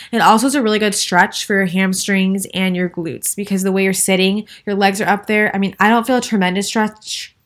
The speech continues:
but I'm pretty flexible. So I have to, like, the stretch has to be pretty intense for me to feel, like, a, a good, unless I'm sore, then I notice it more.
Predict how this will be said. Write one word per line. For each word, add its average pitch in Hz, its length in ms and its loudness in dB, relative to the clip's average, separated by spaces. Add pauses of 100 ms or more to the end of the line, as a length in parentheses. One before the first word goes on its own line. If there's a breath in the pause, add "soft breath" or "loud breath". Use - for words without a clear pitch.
(120)
but 190 220 4
I'm 202 240 4
pretty 220 220 0
flexible. 214 600 0
So 175 360 -2 (380 loud breath)
I 208 80 4
have 214 220 4
to, 208 80 -2
like, 180 280 -2 (180)
the 190 100 -2
stretch 208 280 0
has 214 180 0
to 214 60 0
be 196 60 0
pretty 190 220 0
intense 170 380 -4
for 170 40 -8
me 170 80 -6
to 165 80 -6
feel, 160 280 -6
like, 151 220 -8
a, - 200 -10
a 180 80 -4
good, 165 340 -6
unless 196 240 0
I'm 214 140 0
sore, 175 440 -4
then 190 160 0
I 190 120 2
notice 170 340 -4
it - 120 -10
more. 156 360 -10